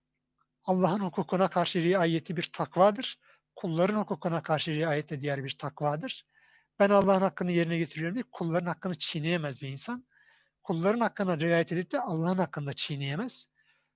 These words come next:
Bu manada öncelikle ve öncelikle zaten kul hakkına riayet edebilmesi için önce kişinin kul olduğuna iman etmesi lazım. İnsanların Allah'ın kul olduğuna iman etmesi lazım.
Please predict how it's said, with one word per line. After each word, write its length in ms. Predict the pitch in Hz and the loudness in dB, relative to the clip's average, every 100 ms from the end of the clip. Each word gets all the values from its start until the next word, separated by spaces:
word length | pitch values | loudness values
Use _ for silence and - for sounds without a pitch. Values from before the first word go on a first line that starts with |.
| _ | _
Bu 60 | 208 | 0
manada 460 | 254 240 185 170 240 | 2 4 4 2 0
öncelikle 460 | - 190 233 240 175 | -2 0 0 2 2
ve 40 | |
öncelikle 600 | 196 160 165 156 - 269 - _ _ _ _ _ _ _ _ - _ _ - | 2 0 -2 -2 -4 -4 -6 _ _ _ _ _ _ _ _ -20 _ _ -6
zaten 160 | 220 - | -4 -4
kul 160 | - 262 | 2 6
hakkına 420 | 196 - 175 160 | 6 4 -4 -2
riayet 220 | 160 156 | 0 0
edebilmesi 400 | 156 156 160 196 | -2 -4 -4 -6
için 140 | 214 180 | -6 -4
önce 160 | 160 | -6
kişinin 380 | 143 - 202 151 - | -6 -4 -4 -6 -6
kul 160 | 226 | 2
olduğuna 340 | 233 165 143 139 | 2 2 -2 -6
iman 220 | 135 135 | -8 -10
etmesi 320 | 151 - - | -10 -10 -6
lazım. 360 | 143 151 240 240 _ _ _ _ - | -4 -4 -6 -10 _ _ _ _ -6
İnsanların 500 | 160 - 185 175 220 | -4 0 0 2 0
Allah'ın 280 | 196 151 147 | 2 0 -2
kul 180 | - 147 | -6 -6
olduğuna 220 | 139 143 | -6 -2
iman 240 | 139 131 | 0 0
etmesi 300 | 160 - - | -2 -10 -6
lazım. 360 | 135 143 156 | -6 -6 -8